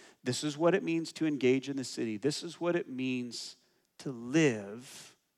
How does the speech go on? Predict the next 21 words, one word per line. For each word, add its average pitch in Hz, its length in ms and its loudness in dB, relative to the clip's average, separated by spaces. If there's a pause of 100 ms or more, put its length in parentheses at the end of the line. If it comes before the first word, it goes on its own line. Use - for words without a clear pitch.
(680)
in 123 100 -4
the 123 60 -4
city 131 480 -2
and 117 160 -8
see 127 540 -2 (400)
city 135 380 -4
transformation." 117 720 -6
And 113 120 -2
it's 110 160 -6
in 113 120 -12
one 143 220 0
word, 123 340 0 (720)
and 101 80 -20
one 120 220 -2
word 117 180 -2
only. 95 260 -6
Here 104 180 -6
it 101 60 -8
is. - 280 -12 (800)
It's - 140 -16
relationships. - 760 -4